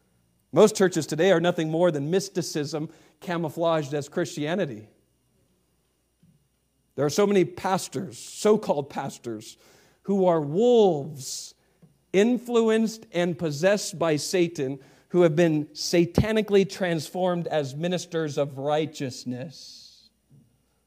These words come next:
You think what I'm saying is only for the people in Africa near the witch doctor?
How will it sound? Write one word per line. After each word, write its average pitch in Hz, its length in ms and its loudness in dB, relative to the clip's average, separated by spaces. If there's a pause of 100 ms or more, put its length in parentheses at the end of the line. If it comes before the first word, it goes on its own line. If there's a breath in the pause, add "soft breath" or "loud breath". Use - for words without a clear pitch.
(840)
You 135 100 -4
think 196 240 0
what 175 140 6
I'm 156 160 4
saying 175 260 2
is 147 140 0
only 170 200 2
for 165 120 -4
the 143 80 -6
people 165 340 -4
in 147 80 -4
Africa 175 540 0
near 160 180 0
the 147 100 -4
witch 175 240 -2
doctor? 175 540 2